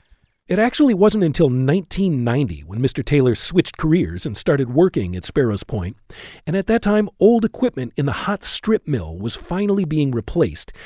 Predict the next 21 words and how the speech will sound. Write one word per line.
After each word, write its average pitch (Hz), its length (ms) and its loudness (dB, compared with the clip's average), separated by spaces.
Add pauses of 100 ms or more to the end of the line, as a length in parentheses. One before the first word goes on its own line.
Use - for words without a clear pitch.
(120)
It - 100 -4
hadn't 214 240 2
changed 180 400 0
since - 220 -4
the 147 100 -4
nineteen 123 480 -2
fifties. - 580 -8 (320)
But 147 140 -4
new 170 200 4
machinery 196 600 2 (120)
was 139 180 -4
being 147 200 2
put 202 180 6
in, 143 260 4 (220)
and 143 220 -4
now 226 240 2
this 180 180 0
immense 165 520 0
process - 720 -4
with 104 180 -10
red-hot, 120 880 -2